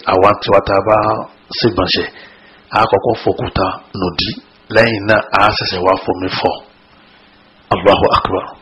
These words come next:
Ẹ̀yọ́ máa yá mi nínú ẹ̀sìn wa, kó lè bá a mọ́ tónítóní náà ni. Ọlọ́run nífẹ̀ẹ́ àwọn tí wọ́n ń ṣe bẹ́ẹ̀. Gbogbo ọtọ́ jẹ́ Mùsùlùmí tó ń tọ̀, tọ̀ tábà,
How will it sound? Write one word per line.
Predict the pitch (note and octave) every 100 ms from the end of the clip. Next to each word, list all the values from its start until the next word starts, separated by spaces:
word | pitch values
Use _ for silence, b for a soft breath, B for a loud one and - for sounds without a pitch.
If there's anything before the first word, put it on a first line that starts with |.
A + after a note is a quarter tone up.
| _ b b b b b -
Ẹ̀yọ́ | A2
máa | A#2
yá | A#2+
mi | B2 A#2
nínú | A#2+ A#2+
ẹ̀sìn | G#2+ - G2+
wa, | G2 - - _ b b b b
kó | C3+
lè | B2
bá | A#2+
a |
mọ́ | G#2 A2+
tónítóní | B2+ C3+ C3+ C3+ C3
náà | C3+ B2
ni. | G#2+ F#2 - _
Ọlọ́run | B2 C#3+ B2+
nífẹ̀ẹ́ | C3 C#3 B2+
àwọn | A2 A2+
tí | C3
wọ́n | C3
ń |
ṣe | A#2+ A#2
bẹ́ẹ̀. | B2+ G#2+ - b b b b -
Gbogbo | C3 B2+
ọtọ́ | B2 B2+
jẹ́ | C3 D3
Mùsùlùmí | C#3+ - A2+ A2+ B2
tó | C#3
ń | B2
tọ̀, | - B2
tọ̀ | G2 C3 -
tábà, | A2+ A#2+ B2